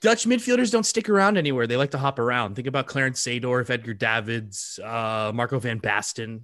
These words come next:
Um, as far back as you wanna go, Frank Rijkaard, you know, like, all of them. They like to hop around. They don't like to stick around. You could, they leave their home country and then they go to try to co-, conquer all the little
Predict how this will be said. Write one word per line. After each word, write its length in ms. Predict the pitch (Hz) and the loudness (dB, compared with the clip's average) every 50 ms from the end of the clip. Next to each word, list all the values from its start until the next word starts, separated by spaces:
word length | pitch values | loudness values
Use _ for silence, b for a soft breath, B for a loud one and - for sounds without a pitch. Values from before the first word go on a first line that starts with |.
| - - | -16 -18
Um, 760 | 101 107 110 110 110 107 107 107 107 104 101 98 98 95 90 - _ _ _ _ _ _ - 101 | -14 -10 -8 -6 -6 -6 -6 -6 -6 -8 -10 -12 -14 -16 -18 -20 _ _ _ _ _ _ -20 -18
as 160 | 110 107 - | -16 -16 -8
far 180 | - - 139 135 | -4 0 0 2
back 200 | 127 131 117 117 | 2 0 -2 -4
as 80 | 123 | -6
you 40 | 123 | -6
wanna 100 | 123 127 | -4 -2
go, 120 | 117 123 120 | -2 -2 -2
Frank 280 | - - 127 139 135 | 0 0 0 0 0
Rijkaard, 720 | 107 104 113 123 120 - 120 120 117 113 117 117 110 104 95 | 0 0 0 0 0 0 0 0 2 2 2 0 -2 -6 -8
you 160 | 104 120 131 | -6 -4 -4
know, 140 | 117 113 113 | -4 -2 -2
like, 180 | 113 127 127 | -2 -4 -2
all 220 | 117 123 143 160 147 | -2 0 2 2 2
of 60 | 110 | 0
them. 100 | 104 101 | -2 -4
They 80 | 104 110 | -6 -4
like 160 | 123 123 - | -4 -4 -4
to 60 | 143 | -6
hop 220 | 127 135 151 147 | -4 -4 -4 -2
around. 340 | 143 127 131 131 127 101 90 | -2 -2 -2 -2 -2 -2 -4
They 100 | 90 101 | -8 -8
don't 120 | 107 123 117 | -6 -6 -6
like 120 | 120 123 | -8 -8
to 80 | - 120 | -10 -10
stick 240 | - - - - - | -10 -10 -10 -8 -4
around. 320 | 120 123 120 107 90 90 - B B B B B B B B B B B | -4 -2 -2 -4 -6 -10 -16 B B B B B B B B B B B
You 120 | B 117 127 | B 0 0
could, 140 | 139 113 | 0 2
they 80 | 127 127 | 2 0
leave 180 | 127 160 160 139 | 0 2 4 4
their 100 | 160 151 | 4 4
home 220 | 143 165 170 165 | 6 4 2 2
country 420 | 165 165 170 160 - 170 160 156 | 2 0 0 0 0 0 0 2
and 80 | 156 151 | 2 2
then 80 | 151 151 | 0 0
they 100 | 147 131 | 0 2
go 120 | 147 151 | 2 2
to 80 | 151 151 | 2 2
try 220 | - - 151 147 | 0 2 0 2
to 60 | 147 | 0
co-, 280 | 143 - 156 156 139 139 | 0 0 0 0 0 -2
conquer 400 | 135 - 165 156 151 - 151 143 | -2 0 0 0 0 2 0 0
all 60 | 139 | 0
the 80 | 135 139 | 0 0
little 240 | 135 147 143 147 | -2 -2 -2 -4